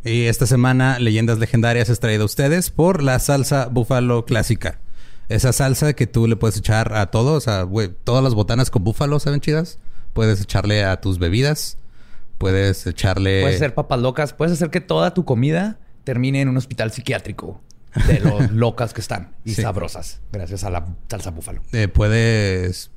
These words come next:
Speaker 1: ¿qué más le, puedes echarte búfalo directo a la lengua? Funciona chido, así, sublingual, arriba de la lengua, directo del... Como quieras. De
Speaker 2: Lo
Speaker 1: hecho,
Speaker 2: va a absorber tu tejido como el algodón absorbe al agua.
Speaker 1: no, no sé si sabías, pero el, el fin de semana pasado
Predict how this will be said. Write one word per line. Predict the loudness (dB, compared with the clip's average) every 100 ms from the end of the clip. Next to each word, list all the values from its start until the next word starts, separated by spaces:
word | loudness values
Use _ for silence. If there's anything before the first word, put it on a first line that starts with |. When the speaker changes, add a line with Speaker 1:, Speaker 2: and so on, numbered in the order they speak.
| -20 -12 -10 -4
Speaker 1:
¿qué |
más | 0 2
le, | 0
puedes | 0 0 2
echarte | 2 2 4 4 4
búfalo | 2 0 2 2 4
directo | 2 2 0
a | 0
la |
lengua? | 2 2 0 0
Funciona | 0 0 2 2 0
chido, | 0 0 0
así, | -4 -4 -6 -2
sublingual, | 0 0 2 2 2 2 0 0
arriba | 0 2 2
de |
la | 2
lengua, | 2 2 2 0
directo | 0 0 0 0
del... | 0 0 -2 -4 -6 -4
Como | -2 0
quieras. | 0 0
De | 2
Speaker 2:
Lo | 2
Speaker 1:
hecho, | 2
Speaker 2:
va |
a | 0
absorber | 0 -2 0 0
tu | -2
tejido | -2 -2 -2 -2
como | -4 -4
el | -4 -4 -6 -10 -10 -10 -8
algodón | -6 -4 -4 -6
absorbe | -6 -8 -8
al | -6
agua. | -8 -10 -14 -4
Speaker 1:
no, | 0 2
no | 4
sé | 4
si | 4
sabías, | 4 2 2
pero | 2 2 2 0
el, | 0 -2
el | -2 -2 -2
fin | -2 0
de |
semana | 0 0 0
pasado | 0 0 0 0